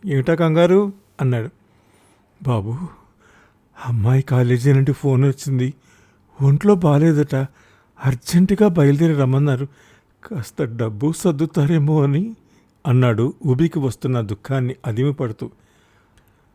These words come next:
"అవునా, ఏంటి సుస్థి?" గురునాథం వాలకం అర్థం చేసుకుని ఆరాగా అడిగాడు కార్తికేయ. "తెలియదు బాబు, విషయం కనుక్కుందామని మళ్ళీ ఫోన్ చేస్తే, 'ఆలస్యం చేయకుండా రండి' అని మాత్రమే చెప్తున్నారు."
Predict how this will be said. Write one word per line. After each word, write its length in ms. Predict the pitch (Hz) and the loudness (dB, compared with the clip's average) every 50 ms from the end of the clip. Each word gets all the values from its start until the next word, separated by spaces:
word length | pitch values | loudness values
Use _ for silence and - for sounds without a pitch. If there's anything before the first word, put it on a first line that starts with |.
| _ - - | _ -6 -2
"అవునా, 440 | 127 135 151 170 175 180 185 175 - _ _ _ _ _ _ - - | 2 2 4 4 4 4 2 0 -4 _ _ _ _ _ _ -6 0
ఏంటి 280 | 131 127 135 143 196 180 | 2 2 2 2 0 -2
సుస్థి?" 420 | 175 180 151 - - 185 185 180 - _ _ _ _ _ _ _ _ - 170 | -2 -2 -4 0 2 2 2 2 -2 _ _ _ _ _ _ _ _ -10 -8
గురునాథం 600 | 117 110 117 110 131 156 170 165 - 185 180 160 | -4 -2 -2 0 0 0 -2 -2 0 0 0 0
వాలకం 360 | 139 135 131 131 - 147 143 | 0 -2 -2 -4 -2 -2 -2
అర్థం 320 | 131 117 101 95 120 143 151 | -2 -2 -4 -4 -4 -4 -2
చేసుకుని 400 | 147 139 - - 143 143 143 139 | -4 -6 -6 -4 -2 0 0 0
ఆరాగా 440 | 120 107 104 110 127 139 143 160 | -2 -2 -2 -2 -2 -2 0 -2
అడిగాడు 380 | 151 131 120 110 123 117 107 139 | -2 -2 -2 -4 -4 -4 -4 -4
కార్తికేయ. 540 | 139 - 127 110 - - 120 123 117 113 113 - _ _ _ _ _ _ _ _ _ _ _ _ _ _ - - | -4 -4 -8 -8 -6 -6 -4 -4 -4 -4 -6 -8 _ _ _ _ _ _ _ _ _ _ _ _ _ _ -4 -2
"తెలియదు 360 | 151 127 123 135 139 131 131 | 0 0 2 2 0 0 0
బాబు, 300 | 120 127 127 117 123 123 - - _ _ _ _ _ _ _ _ _ _ _ - | 0 0 0 0 -2 -8 -10 -18 _ _ _ _ _ _ _ _ _ _ _ -4
విషయం 360 | 135 131 127 - - 196 196 | -2 -2 -2 2 2 2 2
కనుక్కుందామని 680 | 196 196 165 147 147 147 - 180 165 170 165 160 165 165 | 4 4 2 2 2 2 2 2 4 4 4 2 2 2
మళ్ళీ 260 | 147 131 123 135 170 | 2 2 2 2 0
ఫోన్ 280 | 160 - 170 165 156 151 160 | 0 2 2 2 2 2 0
చేస్తే, 380 | 143 143 - 180 165 147 139 - _ _ _ _ _ _ _ _ _ _ _ - - | -2 -2 0 0 0 0 0 -4 _ _ _ _ _ _ _ _ _ _ _ -4 0
'ఆలస్యం 500 | 123 131 165 196 190 185 - 226 208 190 208 | 2 2 4 4 2 0 0 0 0 4 4
చేయకుండా 380 | 196 185 185 208 185 180 196 180 | 4 4 6 4 4 4 4 4
రండి' 380 | 151 151 156 165 165 185 190 | 4 4 4 4 4 4 2
అని 140 | 180 165 160 | 4 2 2
మాత్రమే 400 | 143 135 139 147 - 190 196 214 | 2 0 0 -2 -2 0 0 0
చెప్తున్నారు." 520 | 196 202 175 - - 170 160 160 143 139 | 0 0 -2 -4 -2 -2 -2 -2 -2 -4